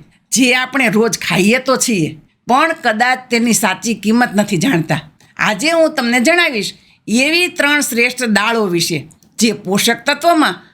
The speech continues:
અવ્વલ નંબર પર આવે છે. આ એવી દાળો છે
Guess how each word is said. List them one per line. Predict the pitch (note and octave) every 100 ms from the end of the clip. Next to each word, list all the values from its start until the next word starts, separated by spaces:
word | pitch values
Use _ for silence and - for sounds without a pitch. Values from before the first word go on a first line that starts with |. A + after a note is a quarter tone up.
| _ -
અવ્વલ | G3+ B3 E4+ C4
નંબર | G#3 G#3 G#3+
પર | - F#3+
આવે | E3 E3+
છે. | D#3+ F3 D#3+ - _ _
આ | A#3 C4+
એવી | A#3+ B3 D#4
દાળો | F#4 D4+ C4 A#3
છે | - F#3+ E3